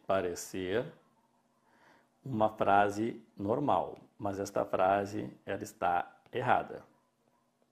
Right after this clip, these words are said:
Vocês conseguem ver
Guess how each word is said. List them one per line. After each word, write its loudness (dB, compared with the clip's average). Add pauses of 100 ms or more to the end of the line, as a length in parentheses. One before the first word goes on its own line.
(2250)
Vocês -2
conseguem 2
ver 4